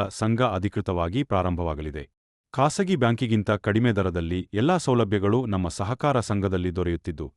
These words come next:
ಸದಸ್ಯರು ಖಾಸಗಿ ಬ್ಯಾಂಕ್ಗಳಲ್ಲಿ ವ್ಯವಹರಿಸುವ ಬದಲು ಸಹಕಾರ ಸಂಘದಲ್ಲಿ ವ್ಯವಹರಿಸಿದರೆ ಸಂಘದ ಅಭಿವೃದ್ಧಿಯ ಜೊತೆಗೆ ಅನೇಕರಿಗೆ ಸಾಲ ಸೌಲಭ್ಯವನ್ನು ನೀಡಬಹುದು. ಮಹಿಳಾ ಸ್ತ್ರೀ ಶಕ್ತಿ ಸಂಘಗಳಿಗೆ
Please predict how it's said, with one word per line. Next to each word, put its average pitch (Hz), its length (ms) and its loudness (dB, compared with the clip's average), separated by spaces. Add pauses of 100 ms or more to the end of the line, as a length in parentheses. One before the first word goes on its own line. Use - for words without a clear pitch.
ಸದಸ್ಯರು 92 600 -2 (300)
ಖಾಸಗಿ 165 400 2
ಬ್ಯಾಂಕ್ಗಳಲ್ಲಿ 101 540 2
ವ್ಯವಹರಿಸುವ 92 600 0
ಬದಲು 85 400 -2 (320)
ಸಹಕಾರ 156 500 0
ಸಂಘದಲ್ಲಿ 101 520 0
ವ್ಯವಹರಿಸಿದರೆ 82 840 -4 (600)
ಸಂಘದ 135 480 2
ಅಭಿವೃದ್ಧಿಯ 127 480 4
ಜೊತೆಗೆ 92 360 -2
ಅನೇಕರಿಗೆ 92 720 0
ಸಾಲ 156 320 2
ಸೌಲಭ್ಯವನ್ನು 101 640 0
ನೀಡಬಹುದು. 82 580 -2 (280)
ಮಹಿಳಾ 170 380 2
ಸ್ತ್ರೀ 160 260 0
ಶಕ್ತಿ 127 360 -2
ಸಂಘಗಳಿಗೆ 95 720 0